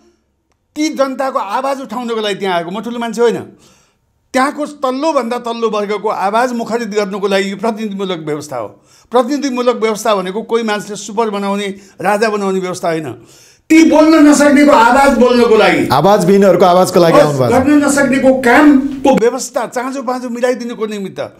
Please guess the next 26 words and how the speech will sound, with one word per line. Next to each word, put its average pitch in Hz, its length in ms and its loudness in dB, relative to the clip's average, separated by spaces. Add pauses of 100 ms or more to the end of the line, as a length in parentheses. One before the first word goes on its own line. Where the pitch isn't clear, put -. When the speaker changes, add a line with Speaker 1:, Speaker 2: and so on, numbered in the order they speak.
(400)
Speaker 1:
र 226 40 -2
सर्भिस 277 760 -2
उनीहरूसँग 233 480 -2
पुर्याइदिनुको 190 580 -2
निमित्त 151 240 -8
राज्यको 220 800 -4 (160)
हरेक 226 280 -4
ठाउँबाट 233 260 -4
जाने 214 280 -4
सर्भिस 226 500 -6 (240)
र 254 40 -2
त्यो 277 200 -4
सेवासँग 196 680 -2 (260)
उसको 285 300 -2
हक 208 260 -4
अधिकारको 214 540 -4
प्रत्याभूति 220 580 -6
उसलाई 196 240 -2
गर्ने। 170 280 -6 (360)
"तिमीलाई 233 300 -2
यो 220 120 -2
अधिकार 220 400 -2
छ, 214 100 -8
तिमी 220 320 -6
यसमा 214 280 -8
लाग, 202 320 0